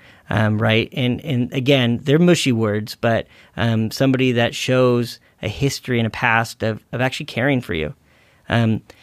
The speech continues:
somebody who is willing to have the difficult conversations with you to tell you the truth, right? Someone that shows grace and empathy when needed. Um, a-, and overall, you would describe, um,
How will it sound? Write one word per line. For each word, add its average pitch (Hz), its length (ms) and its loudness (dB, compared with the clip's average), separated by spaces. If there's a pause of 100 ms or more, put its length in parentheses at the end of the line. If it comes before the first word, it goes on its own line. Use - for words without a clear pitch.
(180)
somebody 135 340 4
who 131 180 6
is 113 140 4
willing 123 580 4
to 113 460 0 (140)
have 127 240 -2
the 120 80 -2
difficult 127 440 -4
conversations 113 600 -4
with 110 160 -8
you 104 100 -6
to - 180 -10
tell 117 200 -2
you - 120 -4
the 104 100 -6
truth, - 400 -6 (300)
right? 120 300 2 (260)
Someone 123 480 2
that 117 340 0
shows 165 440 2
grace 151 480 0
and 117 140 0
empathy 113 560 -2
when 113 260 0
needed. 113 420 0 (300)
Um, 113 340 2
a-, 127 240 -4
and 135 180 0
overall, 127 720 2
you 131 320 2
would 127 140 2
describe, 113 680 0 (340)
um, 107 320 0